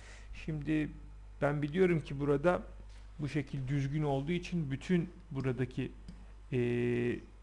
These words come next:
dış açıların tamamı birbirine eşittir, değil mi? Çünkü iç açılar birbirine eşittir. Evet. Evet. Bunların her biri A derece, değil mi arkadaşlar?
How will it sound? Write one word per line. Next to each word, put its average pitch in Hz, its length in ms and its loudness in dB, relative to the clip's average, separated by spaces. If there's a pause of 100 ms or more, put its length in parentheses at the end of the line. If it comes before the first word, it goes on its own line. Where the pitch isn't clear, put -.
(680)
dış 135 120 0
açıların 139 440 2
tamamı 151 720 2
birbirine 131 340 2
eşittir, 139 520 -2
değil 202 120 0
mi? 143 200 -4
Çünkü 143 240 -2
iç 208 120 4
açılar 147 380 8
birbirine 117 300 -2
eşittir. - 480 -12 (1300)
Evet. 110 240 -8 (1600)
Evet. 127 160 -8 (420)
Bunların 147 260 2
her 156 320 6
biri 165 240 2
A 127 320 10
derece, 110 340 -2
değil 107 140 -2
mi 151 60 0
arkadaşlar? - 520 -8